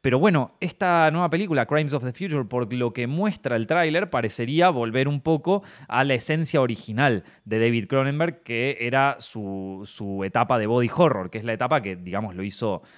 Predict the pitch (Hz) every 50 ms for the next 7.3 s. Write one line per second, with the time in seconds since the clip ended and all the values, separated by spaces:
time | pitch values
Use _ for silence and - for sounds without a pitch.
0 | _ _ - 131 131 113 - 107 101 127 143 131 - - 95 90 104 139 196 185
1 | - - _ _ _ _ _ _ _ _ _ _ _ _ - 135 135 143 190 214
2 | 202 196 214 226 240 220 208 208 185 165 151 139 127 160 196 220 214 190 151 131
3 | 110 147 156 160 151 139 127 110 101 139 139 131 120 113 117 113 123 127 131 127
4 | 117 120 120 120 107 170 196 196 156 117 117 110 - - - - - - 151 151
5 | 160 160 160 160 139 - - - 123 101 101 110 104 - - 165 165 147 - -
6 | 117 98 95 90 - 143 156 156 156 139 120 104 98 104 104 101 - - 117 101
7 | - 156 160 143 113 95